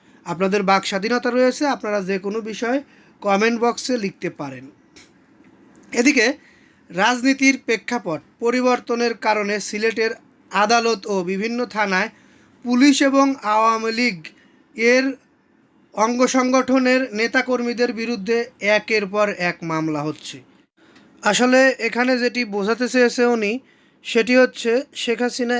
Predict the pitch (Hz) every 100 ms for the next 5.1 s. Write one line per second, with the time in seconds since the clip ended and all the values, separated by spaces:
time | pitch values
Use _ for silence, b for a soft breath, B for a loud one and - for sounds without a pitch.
0 | 214 208 220 220 202 190 190 175 160 170
1 | 160 156 156 143 135 123 131 127 _ b
2 | b b b - 220 240 233 226 233 226
3 | 339 269 208 196 190 175 165 180 - 170
4 | 147 139 127 _ b b b b - 220